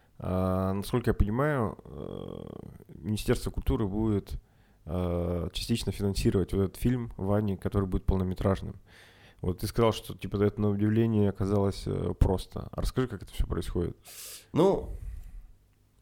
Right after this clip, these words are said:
Speaker 2: это не то чтобы просто, эм, это работает, да, то есть на удивление это работает. Э, я никогда не верил в подобные конкурсы, вот, но, э,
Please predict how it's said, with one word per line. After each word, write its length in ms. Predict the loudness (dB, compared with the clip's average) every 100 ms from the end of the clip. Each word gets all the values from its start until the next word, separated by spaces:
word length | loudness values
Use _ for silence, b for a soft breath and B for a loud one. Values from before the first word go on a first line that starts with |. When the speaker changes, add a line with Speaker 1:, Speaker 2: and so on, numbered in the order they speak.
| _
Speaker 2:
это 220 | -8 -6 -8
не 260 | -6 -6
то 120 | -2 -2
чтобы 440 | -2 -4 -4 -8
просто, 540 | -4 0 2 0 -4 -4 -2 -2 0 0 -2
эм, 240 | -4 -6 -4
это 180 | 0 4
работает, 680 | 4 6 6 6 0 0 -2
да, 200 | -2 -2
то 120 | -2
есть 180 | -6 -4
на 100 | -2
удивление 480 | -2 -2 0 0 0
это 360 | -2 -2 -4 -2 B B B
работает. 760 | -2 -2 2 2 2 -2 -2 -8 -16
Э, 1000 | -8 -6 -4 -4 -4 -4 -4 -4 -6 -6 -10 -12
я 200 | 0 2
никогда 300 | 2 6 6
не 120 | 6
верил 320 | 4 2 2
в 40 | -2
подобные 500 | -4 0 0 0 -4
конкурсы, 680 | -2 -2 -2 -6 -6 -6 -8 -10 B B B B
вот, 400 | -2 0 0 0
но, 720 | 2 4 6 4 0 -6 -16 -20 _ -20 -16 -10 -10 -10 B B -16 _ B B B B
э, 80 | 0